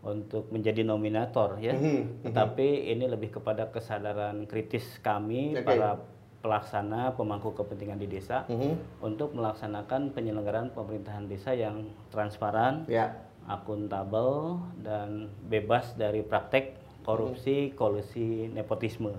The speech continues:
Speaker 1: Itu
Speaker 2: Mhm,
Speaker 1: yang
Speaker 2: mhm.
Speaker 1: komitmen yang kita bangun seperti itu. Dan di Cibiru Wetan,
Speaker 2: Ya.
Speaker 1: eh, tentu, eh, ada aspek-aspek yang menurut K P K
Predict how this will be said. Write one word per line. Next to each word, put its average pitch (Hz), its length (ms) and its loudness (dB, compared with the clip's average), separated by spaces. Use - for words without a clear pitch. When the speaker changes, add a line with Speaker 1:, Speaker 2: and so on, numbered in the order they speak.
Speaker 1:
Itu 123 160 0
Speaker 2:
Mhm, 117 160 6
Speaker 1:
yang 107 160 2
Speaker 2:
mhm. - 80 -4
Speaker 1:
komitmen 107 400 2
yang 98 80 -6
kita 95 240 -6
bangun 90 480 -8
seperti - 400 -10
itu. 101 160 -10
Dan 101 320 -4
di 101 320 0
Cibiru 104 240 -4
Wetan, 127 560 6
Speaker 2:
Ya. 113 240 -2
Speaker 1:
eh, 98 440 -4
tentu, 135 480 0
eh, 101 320 -6
ada 107 320 -2
aspek-aspek 117 640 -6
yang 101 400 -4
menurut 110 560 0
K - 80 -6
P 95 160 -4
K - 80 -4